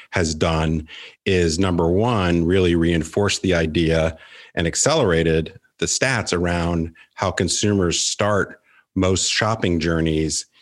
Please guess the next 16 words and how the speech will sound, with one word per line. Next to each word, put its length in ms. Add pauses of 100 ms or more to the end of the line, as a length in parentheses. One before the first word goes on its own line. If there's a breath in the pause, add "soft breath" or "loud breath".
(140 soft breath)
in 140
a 60
digital 440
channel, 680
even 340
though 220
the 120
vast 340
majority 600
of 140
those 220
digital 360
shopping 440
journeys 520
end 200
up, 360